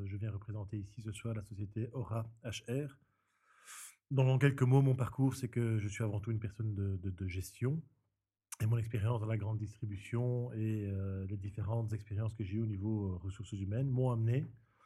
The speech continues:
à avoir une réflexion de base qui m'a amené effectivement à construire la société Aura, maintenant il y a six ans.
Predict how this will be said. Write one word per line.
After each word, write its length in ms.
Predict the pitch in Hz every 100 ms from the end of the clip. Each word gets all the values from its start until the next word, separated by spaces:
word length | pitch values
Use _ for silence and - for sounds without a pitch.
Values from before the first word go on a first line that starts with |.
| _ _ _ -
à 20 |
avoir 160 | 117 117
une 120 | 113
réflexion 440 | 107 110 117 - 107
de 80 |
base 480 | 98 107 135 147 - _ _ _ _ _
qui 80 | 120
m'a 140 | 120
amené 240 | 101 92 113
effectivement 440 | 117 98 90 107
à 40 |
construire 640 | 104 107 - 110 120 123 - _ -
la 40 | 107
société 460 | 110 - 95 113 -
Aura, 300 | 110 87 98 - _ _ -
maintenant 380 | 113 - 104 104
il 100 | 98
y 20 |
a 60 | 92
six 300 | - 92
ans. 120 | 85